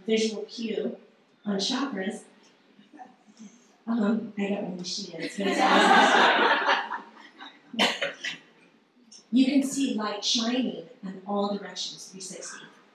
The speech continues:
And if you're very keen with your clairvoyant skills, you can see down to those divots, like in a golf ball, on the chakra. Is this big enough? Can everybody see?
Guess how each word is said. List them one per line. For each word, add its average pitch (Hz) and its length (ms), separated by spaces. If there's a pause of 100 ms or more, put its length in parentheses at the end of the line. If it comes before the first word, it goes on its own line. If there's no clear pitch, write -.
(480)
And 226 160
if 226 80
you're 208 240
very 320 480
keen 196 600
with 196 120
your 196 160
clairvoyant 190 560
skills, 170 580 (220)
you 247 200
can 285 80
see 247 240
down 208 240
to 208 180
those - 260
divots, 196 580
like 180 200
in 185 80
a - 20
golf - 320
ball, 170 340 (300)
on 214 180
the 196 60
chakra. - 480 (880)
Is 226 80
this - 160
big 240 240
enough? 233 220
Can 202 120
everybody 208 340
see? 208 500